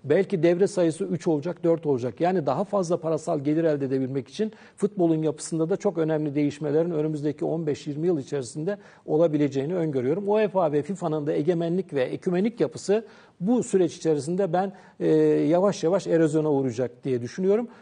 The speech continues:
Onun için uefa kulüpleri bir arada tutabilmek için daha fazla kesenin ağzını açacak. Bu yetmiyor. Şampiyonlar Ligi'nde olduğu gibi takım sayısını artıracak. İşte Avrupa, e, futbol şampiyonasında olduğu gibi kırk sekiz ülke ama bütün bunlar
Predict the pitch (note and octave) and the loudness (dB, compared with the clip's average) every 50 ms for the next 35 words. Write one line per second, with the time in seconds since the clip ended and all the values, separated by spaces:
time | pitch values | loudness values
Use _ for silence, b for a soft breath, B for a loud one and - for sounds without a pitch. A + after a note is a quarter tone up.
0 | B B - F#3 A3 B3+ C4+ - - E3 D#3+ D#3 E3+ G#3 A3+ G#3 - C#3+ C#3+ D#3+ | B B -2 0 0 0 0 -2 -2 -2 0 2 4 4 4 2 2 0 0 0
1 | D#3 - - E3 E3+ F3 - - F#3+ F#3+ F#3+ F3+ F#3 F3+ F#3 F#3+ E3+ E3+ - - | -2 -4 -4 -4 -4 -2 0 0 0 2 2 2 2 2 2 2 0 0 -2 0
2 | - F3+ D#3 D#3+ D#3+ E3 F#3 E3+ - G#3+ F#3+ E3 E3 C#3+ G3 A3 - G3 F#3 E3 | -2 0 0 2 0 0 -2 -6 -8 -8 -4 -2 -2 0 0 -2 0 2 2 2
3 | C3+ D3 C3+ - - C#3 - - C#3+ C#3 C#3 C3+ C3+ B2+ B2+ C3 B2+ C#3+ G3 A3+ | 2 0 -2 -2 -4 -8 -4 -4 -4 -4 -4 -4 -4 -2 -2 -2 -2 -2 0 -2
4 | A3 - A#3 G#3+ A#3+ B3+ B3 - B B B B B B C#3+ D3+ D3 F3 A3 A#3 | 0 0 -2 0 0 -2 -2 -6 B B B B B B 0 2 4 4 4 4
5 | A#3 - G#3 A#3+ B3 - - G3 G3 F#3 G3 G3+ G3+ G#3 G#3+ A3 A3 G#3 G3+ F#3+ | 2 -4 -4 -4 -4 -4 -4 -4 -2 0 2 0 0 2 2 0 0 0 0 0
6 | G3+ G3 F#3 F#3 F#3 F3 D#3+ F3+ D#3 D3+ C3+ C3+ - C3+ A#2+ - F#3+ - - A#3 | 0 2 4 4 4 4 4 2 2 0 -2 -4 -4 -4 -2 -2 -2 0 0 0
7 | A3+ A3+ - A#3 A#3 A3+ A3+ G#3+ A3+ A#3 G#3+ G#3 A#3 A#3 A#3 - B B B B | 0 0 -2 -2 -2 -2 -2 -2 -4 -4 -2 0 -2 -2 -2 -8 B B B B
8 | B D#3+ - - G#3+ F3+ - F3+ G3+ A3 A3+ G#3+ - G#3+ F3+ D#3+ - - - F#3 | B -8 -2 0 0 2 6 6 6 6 6 4 4 4 4 4 2 -2 -2 2
9 | E3 E3 D#3+ D#3+ D#3+ G3+ - - G3 F#3 E3 - - - F3+ E3+ D3+ F3+ F3+ F3+ | 4 4 4 4 2 -2 0 2 2 2 2 0 0 -2 -2 0 0 0 0 0
10 | F3 E3+ F3 F3 E3 E3 E3+ E3+ E3 E3+ D#3 D#3 D#3+ D3 C#3+ - G3 F3 - G3 | 0 -2 -2 -4 -2 0 0 0 2 0 0 0 0 -2 -2 -4 -6 -4 -2 -4
11 | F3+ - D#3+ C#3 D3 C3+ C3 - G3+ A3+ G#3 F#3 G3 F#3+ D#3+ D#3+ E3+ - C#4+ D4 | -4 -4 -4 -6 -6 -6 -4 -2 -2 -2 -2 0 0 0 0 0 -2 0 0 2
12 | B3+ G3+ F#3+ E3+ D#3+ D#3+ D3 C#3+ | 2 4 2 2 2 0 0 -2